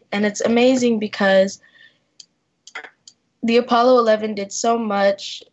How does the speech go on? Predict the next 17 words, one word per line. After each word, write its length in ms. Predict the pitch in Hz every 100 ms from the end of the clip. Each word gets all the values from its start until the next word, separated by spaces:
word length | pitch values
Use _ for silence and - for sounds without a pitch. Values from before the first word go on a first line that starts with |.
| _ _
and 240 | 208 214 214
especially 500 | 208 - 254 269 262
then, 360 | 226 226 233
there 80 | 220
hasn't 320 | 214 214 220
been 200 | - 202
a, 200 | 190 180 175 - _ _ _ _ _ _ _ _ -
a 40 |
lot 300 | 208 208 214
of 240 | 214 196 196 - -
activity 760 | 196 196 233 214 240 277 339 - _ _ _ _ _ _ _ _
from 280 | 202 196
space 760 | 196 - - 202 208 214 202 -
or 180 | - 196
anything, 640 | 196 202 208 - 208 202 202
or 480 | 190 190 185 185 - _ _ _ _ _ _ _ - -
so, 380 | - 240 208